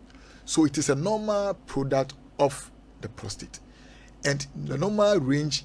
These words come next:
for most men, or if we say for men, is zero to four. Zero nanograms per mil to four nanograms per mil.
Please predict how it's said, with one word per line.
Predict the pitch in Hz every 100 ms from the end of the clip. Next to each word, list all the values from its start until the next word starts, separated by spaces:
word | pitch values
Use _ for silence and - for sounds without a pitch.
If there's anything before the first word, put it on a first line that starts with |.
| -
for | -
most | 117 135 139 -
men, | 117 110 - -
or | 113
if | 104
we |
say | - 127
for | 117
men, | 110 123 123 135
is | 120
zero | 113 170 151 151 143 - - -
to | 113
four. | - 127 95 - - - - - - - -
Zero | 113 131 147
nanograms | 139 131 127 131 123
per | 113
mil | 117 127 123 -
to | -
four | 101 123 120
nanograms | 110 107 101 104 101 - - - -
per | 95
mil. | 98 90